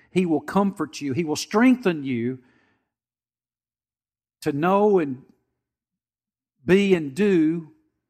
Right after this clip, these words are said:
what you need to know, be, and do in that moment with your children. If you have Jesus, you have everything.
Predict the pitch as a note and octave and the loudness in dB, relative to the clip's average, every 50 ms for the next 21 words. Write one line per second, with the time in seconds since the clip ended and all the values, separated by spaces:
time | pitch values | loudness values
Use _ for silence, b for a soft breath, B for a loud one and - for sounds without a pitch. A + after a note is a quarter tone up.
0 | _ _ _ _ _ _ _ _ _ _ _ _ _ _ _ - E3+ E3+ - - | _ _ _ _ _ _ _ _ _ _ _ _ _ _ _ -6 -6 -6 -4 -4
1 | D#3+ E3 F3+ E3 D3 D3 D3+ E3+ F#3+ F#3+ F3 D3 F3 F#3 F#3 E3+ D#3 C#3 B2+ D#3+ | -4 -4 -4 -2 -2 -2 -2 0 0 0 2 4 4 4 4 2 0 0 2 4
2 | F#3 F#3+ F3+ D#3+ D3 C#3+ C#3+ D3 D3 D3 D3+ D3+ - D#3 D3+ E3 E3 D3 C3 C3 | 4 4 4 4 2 0 -2 -4 -2 -4 -4 -4 -4 -4 -6 -6 -4 -6 -6 -6
3 | C#3 C3+ C3+ - D3 D3 D3 - - A3 F#3 D#3 A#2 G#2 G#2 A2+ _ _ _ _ | -6 -6 -6 -6 -8 -12 -12 -10 -12 -10 -10 -10 -12 -14 -18 -18 _ _ _ _
4 | _ _ _ _ _ _ _ - E3 F#3 A#3 G3+ D#3 C#3+ D#3+ G3 G3+ E3 C#3+ C3+ | _ _ _ _ _ _ _ -6 -2 0 0 -2 -2 -2 -4 -4 -4 -4 -6 -8
5 | - - C#3 D3 D#3 C#3+ D#3 D#3 D3 C3+ A#2 A2+ - G#2 A2 | -10 -8 -8 -8 -6 -6 -6 -6 -6 -6 -8 -10 -10 -16 -18